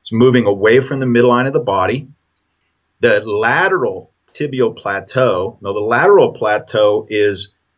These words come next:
convex, both on the plateau side and the, uh, me-, and the lateral femoral con-, condyle. So you've got two convex surfaces. They move very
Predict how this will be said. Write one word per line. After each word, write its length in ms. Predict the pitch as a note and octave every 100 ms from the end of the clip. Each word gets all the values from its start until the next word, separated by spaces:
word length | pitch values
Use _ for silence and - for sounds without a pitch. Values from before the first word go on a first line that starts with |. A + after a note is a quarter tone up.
| -
convex, 1200 | - C#3+ D3+ C#3 G#2+ F2+ C#3 A#2+ - - - - _ _
both 380 | A#2 A#2+ A2+ - _
on 180 | A2+ A2+
the 120 | G#2
plateau 600 | F#2+ - A2+ G#2+ - D3+
side 360 | D#3+ - C#3+ C#3+
and 260 | - A#2 A2
the, 220 | G2+ - _ _ A2
uh, 240 | A2 G2+ G2
me-, 300 | B2 C#3+ -
and 160 | A2+ G#2
the 40 |
lateral 340 | G#2 B2 B2+
femoral 400 | A#2 B2 A#2 G2+
con-, 300 | - A2 A#2 -
condyle. 560 | A#2+ A#2+ A#2 F#2 D#2+ - - _
So 140 | -
you've 300 | C3 C#3 C3+
got 340 | C#3+ D3+ C3+ -
two 220 | - E3
convex 600 | - D3+ D3 C3 B2 -
surfaces. 600 | - C3 B2 F2+ F#2 F2
They 200 | A2 G#2+
move 300 | A#2+ C#3 A2 F2+
very 360 | B2+ B2+ A2